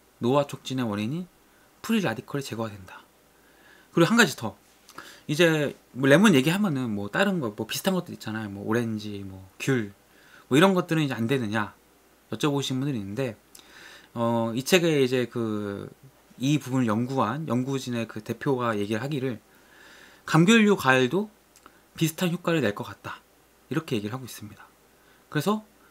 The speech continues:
꼭 레몬이 아니더라도 뭐, 비-, 뭐 감귤, 귤, 뭐 한라봉, 뭐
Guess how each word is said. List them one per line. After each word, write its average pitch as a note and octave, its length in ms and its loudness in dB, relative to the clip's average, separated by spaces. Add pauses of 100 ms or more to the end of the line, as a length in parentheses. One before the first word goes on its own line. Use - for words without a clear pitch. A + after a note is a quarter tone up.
(140)
꼭 A3 280 2
레몬이 G3+ 460 4
아니더라도 A2+ 540 -2 (640)
뭐, G2 520 -6 (420)
비-, B2+ 140 -6 (320)
뭐 A#2+ 160 0
감귤, C3+ 440 2 (180)
귤, A#2+ 320 2 (840)
뭐 G#2+ 380 -2 (160)
한라봉, D#3+ 480 2 (600)
뭐 G#2+ 320 -6